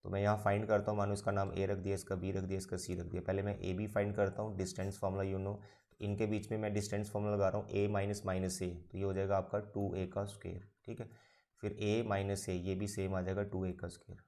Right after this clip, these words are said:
अगर आपको ये समझ नहीं आ रहा कि सर इतनी जल्दी कैसे लिख लिया, तो दूसरा देखना, बीसी में डिटेल में कर देता हूँ। तो ये हो गया आपका फ़ोर ए का स्क्वायर, फ़ोर ए स्क्वायर, तो ये टोटल बन गया एट ए स्क्वायर, तो एट को लिखते हैं आप टू रूट टू ए, ठीक है? एट हो गया टू रूट टू, ए स्क्वायर परफेक्ट है तो बाहर हो गया,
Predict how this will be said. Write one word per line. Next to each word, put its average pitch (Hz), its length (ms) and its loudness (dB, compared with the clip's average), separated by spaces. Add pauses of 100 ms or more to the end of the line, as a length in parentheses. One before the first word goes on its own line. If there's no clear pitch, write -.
(140)
अगर 98 160 4
आपको 98 300 4
ये 98 140 2
समझ 98 360 -2
नहीं 107 140 -2
आ 104 80 2
रहा 101 120 2
कि 101 120 0
सर 101 160 -2
इतनी 101 260 -4
जल्दी 101 260 0
कैसे 104 280 0
लिख 101 180 0
लिया, 104 180 2
तो 107 100 0
दूसरा 95 400 2
देखना, 98 300 2
बीसी 92 360 -2
में 98 140 -2
डिटेल 92 300 -2
में 92 100 -4
कर 92 80 -6
देता 87 320 -8
हूँ। 101 80 -16
तो - 920 -14
ये - 20 4
हो 104 100 6
गया 110 140 8
आपका 110 220 6
फ़ोर 104 340 4
ए 104 80 6
का 110 160 2
स्क्वायर, 110 320 0
फ़ोर 101 320 2
ए 95 100 4
स्क्वायर, 90 320 -4
तो 87 120 -6
ये 98 80 0
टोटल 101 300 0
बन 98 220 0
गया 107 240 0 (300)
एट 107 320 -2
ए 95 160 0
स्क्वायर, 87 300 -4
तो - 200 -8
एट 98 200 2
को 110 100 0
लिखते 101 220 -2
हैं 104 80 0
आप 107 160 -6
टू 104 180 0
रूट 98 320 -2
टू 90 240 -4
ए, 82 180 -6 (380)
ठीक 110 100 -8
है? - 80 -8
एट 98 220 2
हो 104 100 6
गया 104 100 6
टू 107 160 2
रूट 113 220 0
टू, 123 200 0
ए 101 140 2
स्क्वायर 101 300 -2
परफेक्ट 98 380 0
है 104 80 0
तो 104 60 0
बाहर 92 220 2
हो 92 100 0
गया, 92 180 -2